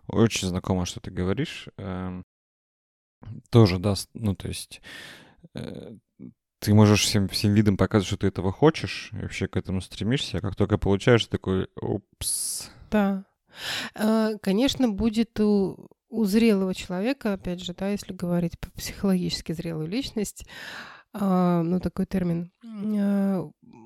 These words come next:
Speaker 2: э, конечно, у каждого будет возникать, э, где-то такая неуверенность, нестабильность, но это не будет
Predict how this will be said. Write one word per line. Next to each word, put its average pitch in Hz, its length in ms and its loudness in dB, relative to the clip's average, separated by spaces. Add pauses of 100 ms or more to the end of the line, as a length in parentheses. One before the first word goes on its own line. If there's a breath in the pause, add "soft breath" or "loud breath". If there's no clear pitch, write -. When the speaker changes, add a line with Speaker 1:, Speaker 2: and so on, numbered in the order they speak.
(160)
Speaker 2:
э, - 80 -10
конечно, 226 420 6
у 208 40 2
каждого 185 800 -2
будет 165 360 -10
возникать, 175 800 -4
э, 143 640 -12
где-то 156 320 -10
такая 160 200 -8
неуверенность, 190 640 0
нестабильность, 175 720 -6
но 202 400 0
это 190 200 -6
не 175 140 -4
будет 202 540 -4